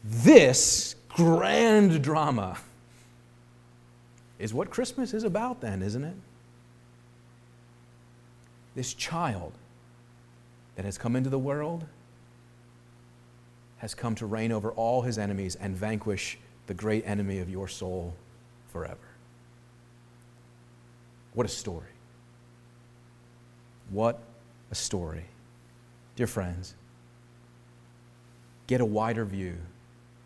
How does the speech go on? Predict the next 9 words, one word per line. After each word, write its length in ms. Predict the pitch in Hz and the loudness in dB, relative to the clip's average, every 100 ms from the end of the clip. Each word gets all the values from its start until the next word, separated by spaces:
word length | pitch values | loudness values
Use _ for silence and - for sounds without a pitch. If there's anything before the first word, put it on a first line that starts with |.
| - - - - - - - - - - - | -20 -20 -20 -20 -20 -20 -20 -20 -20 -12 -6
Put 160 | 143 | -4
the 60 | - | -4
story 760 | - - 156 160 156 156 156 - - | -4 0 2 4 4 2 -2 -8 -4
in 140 | 120 | -4
Technicolor 720 | - 165 - 120 - 95 85 - - - - - - - - | -2 -6 -4 -6 -4 -6 -6 -12 -18 -20 -20 -20 -20 -20 -20
<laughs> 760 | - - - - - - - - | -20 -20 -20 -20 -20 -20 -20 -10
and 120 | 98 | -6
be 120 | 107 | -4
amazed. 580 | 92 92 85 85 - - | -4 -6 -10 -14 -20 -20